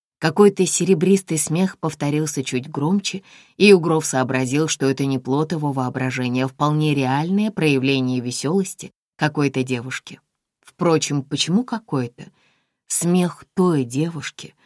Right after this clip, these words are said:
он не мог бы спутать ни с каким другим и узнал бы, наверное, из тысячи. Да ладно.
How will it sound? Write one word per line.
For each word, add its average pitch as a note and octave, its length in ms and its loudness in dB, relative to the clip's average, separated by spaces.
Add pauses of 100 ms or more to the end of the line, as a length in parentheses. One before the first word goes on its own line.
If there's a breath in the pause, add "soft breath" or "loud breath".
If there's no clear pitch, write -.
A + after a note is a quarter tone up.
(260 soft breath)
он G3 260 6
не D#3+ 80 2
мог D3+ 260 0
бы C#3+ 160 -2
спутать C#3+ 540 -2
ни D#3+ 200 2
с - 100 -6
каким F3 360 -2
другим C3 500 0
и - 20 0
узнал B2+ 420 0
бы, C#3 140 -2
наверное, C3 540 -2
из A#2+ 140 -10
тысячи. - 600 -8 (880)
Да D#3 260 4
ладно. B2+ 440 -6